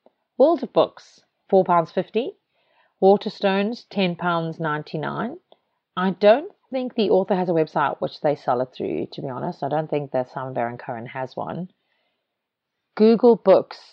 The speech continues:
I think it's free. Now, I may not know how to use this really well, but I'm pretty sure when I look it up, I could access the whole book. So give it a go. Audible, not available, sorry.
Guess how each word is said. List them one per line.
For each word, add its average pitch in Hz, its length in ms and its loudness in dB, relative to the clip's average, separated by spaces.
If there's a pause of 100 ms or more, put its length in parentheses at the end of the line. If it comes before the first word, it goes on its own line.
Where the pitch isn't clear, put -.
(180)
I 156 140 -14
think 185 300 -4
it's - 180 0
free. 196 520 -2 (100)
Now, 170 200 -2
I 214 200 2
may 233 200 2
not 180 280 0
know 151 200 0
how 156 140 -4
to 151 120 -6
use 143 260 -2
this - 240 -4
really 123 240 -4
well, 202 520 -2 (560)
but 180 280 4
I'm 196 180 0
pretty 240 180 2
sure 233 140 0
when 208 80 2
I 196 100 0
look 180 220 2
it - 80 0
up, 165 240 4
I 160 80 0
could - 240 -6
access 160 380 -2
the 170 100 -2
whole 156 220 0
book. - 380 0 (320)
So 120 460 -4 (640)
give 160 140 2
it 143 80 2
a 123 60 -2
go. 151 480 4 (920)
Audible, 233 680 6 (100)
not 175 260 -2
available, 156 720 0
sorry. 139 520 -2